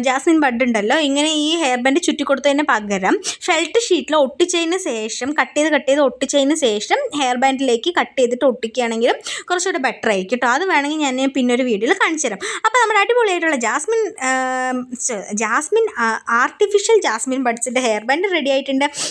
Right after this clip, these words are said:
നമ്മുടെ ഓൺ ഡിസൈൻ ആയിട്ടുള്ള ഹെയർ, ഹെയർ ക്ലിപ്പ് ഇവിടെ റെഡി ആയിട്ടുണ്ട് കേട്ടോ. എല്ലാവർക്കും ഇഷ്ടമാവുമെന്ന് വിചാരിക്കുന്നു. നമ്മുടെ ചാനൽ എല്ലാവരും സബ്സ്ക്രൈബ് ചെയ്ത് സപ്പോർട്ട് ചെയ്യണം. നയൻറ്റി സെവൻ പെർസെൻറ്റേജ് ആൾക്കാരും സബ്സ്ക്രൈബ് ചെയ്യാതെയാണ് കാണുന്നത്. എന്തായാലും നിങ്ങൾക്ക് ഉപകാരമുള്ളൊരു വീഡിയോ അല്ലേ ഞാൻ ചെയ്യുന്നത്.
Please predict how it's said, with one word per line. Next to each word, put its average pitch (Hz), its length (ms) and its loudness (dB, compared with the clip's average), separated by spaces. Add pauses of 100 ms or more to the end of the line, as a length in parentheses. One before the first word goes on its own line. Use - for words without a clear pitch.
(160)
നമ്മുടെ 403 260 4 (200)
ഓൺ 539 260 6 (100)
ഡിസൈൻ 359 300 2
ആയിട്ടുള്ള 277 320 2
ഹെയർ, 247 180 0 (240)
ഹെയർ 277 300 2
ക്ലിപ്പ് 262 320 0
ഇവിടെ 262 260 4
റെഡി 226 220 2
ആയിട്ടുണ്ട് 208 340 0
കേട്ടോ. 240 160 -2 (380)
എല്ലാവർക്കും 349 680 4
ഇഷ്ടമാവുമെന്ന് 262 400 0
വിചാരിക്കുന്നു. 247 400 0
നമ്മുടെ 233 280 -4
ചാനൽ 233 300 0 (100)
എല്ലാവരും 427 460 2
സബ്സ്ക്രൈബ് 330 400 0
ചെയ്ത് 339 180 2
സപ്പോർട്ട് 302 260 0
ചെയ്യണം. 302 280 2
നയൻറ്റി 302 320 0
സെവൻ 415 240 -2
പെർസെൻറ്റേജ് 247 420 0
ആൾക്കാരും 214 380 0 (340)
സബ്സ്ക്രൈബ് 269 500 2 (100)
ചെയ്യാതെയാണ് 285 600 0
കാണുന്നത്. 226 440 0
എന്തായാലും 370 400 2
നിങ്ങൾക്ക് 285 280 0
ഉപകാരമുള്ളൊരു 339 640 0
വീഡിയോ 294 220 2
അല്ലേ 294 180 0
ഞാൻ 294 160 0
ചെയ്യുന്നത്. 269 320 0